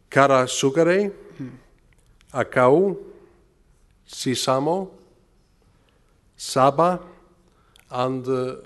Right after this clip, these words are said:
Speaker 1: and lax or, or salmon. Uh, one of Iceland's leading seafood companies, Icelandic Japan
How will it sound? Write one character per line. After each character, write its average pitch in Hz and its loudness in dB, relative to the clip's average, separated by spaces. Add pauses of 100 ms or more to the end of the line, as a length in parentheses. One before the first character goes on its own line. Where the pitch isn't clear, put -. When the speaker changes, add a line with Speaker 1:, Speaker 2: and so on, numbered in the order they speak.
Speaker 1:
and 123 -14
lax 127 -4
or, 110 -12
or 110 -10
salmon. 104 -2 (2000)
Uh, 117 0
one 151 6
of 156 2
Iceland's 151 -2
leading 139 -2
seafood 170 -4
companies, 143 -2 (100)
Icelandic 131 -6
Japan 123 -8